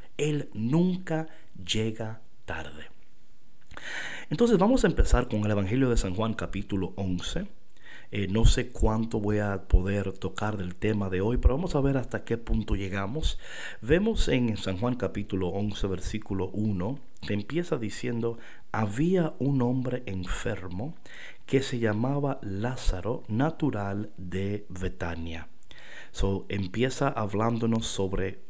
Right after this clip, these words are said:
un hombre. Me encanta como Dios, como aquí en la palabra le pone nombre a la persona. ¿Sabías tú que Dios conoce tu nombre? ¿Sabías, Dios, que Dios sabe también exactamente dónde tú estás y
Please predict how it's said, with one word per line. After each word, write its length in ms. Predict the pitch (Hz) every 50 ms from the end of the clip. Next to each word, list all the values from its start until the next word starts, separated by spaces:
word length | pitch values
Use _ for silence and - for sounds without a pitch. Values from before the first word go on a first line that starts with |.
| - -
un 200 | - 135 147 139
hombre. 520 | 131 127 123 113 92 - - - 82 78 82
Me 120 | - 104 104
encanta 440 | 101 - - 151 170 175 196 180 160
como 300 | 160 139 123 120 113 104
Dios, 240 | 107 107 120 117 - -
como 200 | 110 113 110 104
aquí 260 | 98 - - 131 143
en 80 | 139
la 140 | 131 113 98
palabra 480 | - 104 110 107 113 117 117 117 117 117 - - - - - -
le 180 | 95 101 95
pone 460 | - - - - 117 117 117 113 - -
nombre 840 | 101 101 104 107 110 117 123 123 123 120 101 90 87 - 82 85 90 -
a 80 | - 104
la 200 | 95 90 87 -
persona. 640 | - - - - - - - - 90 90 90 87 - - - - - - - - - - - - - -
¿Sabías 500 | - - 135 135 147 185 226 220 - -
tú 200 | - 143 139 -
que 140 | - 110
Dios 340 | 90 95 101 104 110 - -
conoce 500 | - - - 95 92 95 98 - - 98
tu 160 | 85 - 87
nombre? 520 | 90 87 85 85 87 90 95 98 - - - - - - - - - - - - - - - - - - - - - - - -
¿Sabías, 480 | - 113 110 117 127 147 147 123 123
Dios, 240 | 117 117 127 127 -
que 160 | - 104 98
Dios 180 | 98 98 104 -
sabe 300 | - 107 107 107 110 -
también 420 | - - - 92 90 98 107 104
exactamente 800 | 98 92 - - 107 104 - - 107 104 104 104 107 104 - - -
dónde 520 | - 92 92 104 107 117 120 117 113 110
tú 260 | - - - 104 -
estás 600 | - - - - - 95 95 113 - - - - - - - - - - - -
y 200 | 117 113 113